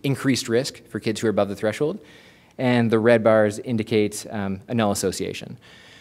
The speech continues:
So the, the thing you can see here is that basically regardless of what, what threshold was used, whether it was an hour a day, an hour and a half, all the way up to five hours a day, generally speaking, across all the health indicators,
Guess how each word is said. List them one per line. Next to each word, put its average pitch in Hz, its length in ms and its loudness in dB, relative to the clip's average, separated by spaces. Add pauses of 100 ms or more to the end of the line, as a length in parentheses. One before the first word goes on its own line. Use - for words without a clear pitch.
So 147 160 4
the, 131 180 6
the 131 140 2
thing 190 180 2
you 160 80 0
can 127 140 0
see 127 180 0
here 117 160 2
is 107 80 0
that 110 120 -2
basically 113 340 0
regardless 120 640 2
of 104 100 -2
what, 107 300 0
what 107 240 2
threshold 143 440 0
was 143 140 2
used, 170 340 -2 (160)
whether 113 240 2
it 104 60 0
was 95 80 -6
an 98 80 -4
hour 107 260 2
a 104 40 2
day, 104 500 2
an 110 60 -8
hour 101 100 -2
and 98 80 -4
a 87 40 -8
half, 98 340 -6
all 104 140 -2
the 104 60 -2
way 104 80 0
up 95 60 -10
to 98 60 -10
five 98 240 -2
hours 107 220 -2
a - 20 -6
day, 143 220 -4 (560)
generally 151 340 4
speaking, 120 460 0
across 143 440 -4
all 139 100 2
the 117 80 0
health 131 180 0
indicators, 98 560 -2